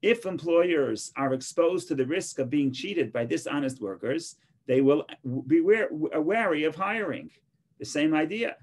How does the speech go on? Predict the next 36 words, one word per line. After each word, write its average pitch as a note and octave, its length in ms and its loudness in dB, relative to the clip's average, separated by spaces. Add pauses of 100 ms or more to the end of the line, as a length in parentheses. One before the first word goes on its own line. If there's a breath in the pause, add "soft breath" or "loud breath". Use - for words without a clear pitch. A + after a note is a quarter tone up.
(1400)
So - 160 -4
that's, E3 340 -2 (100)
so D#3+ 80 2
now F3 220 0
we're E3+ 100 2
stuck. - 400 -4
In B2+ 100 0
other C3+ 140 2
words, B2+ 160 0
now D#3 160 2
we F3+ 100 0
don't, E3 200 -2
now D#3 160 2
we E3 100 8
don't E3+ 180 2
know F#3+ 120 2
why C#3 240 2
the D3+ 140 -2
sages D3+ 340 0
did F#3 140 -2
it. C3+ 120 -8
In A#2+ 80 -4
other B2+ 140 0
words, B2+ 140 0
we're B2+ 100 -2
sort C#3+ 200 -2
of, C#3+ 140 -4
we're C#3 160 2
sort C#3 220 -4
of C#3+ 80 -2
at, C#3+ 260 -4
we're C3+ 100 -6
sort D3 200 -2
of C#3+ 80 0
at C#3 100 2
a, C3+ 100 -2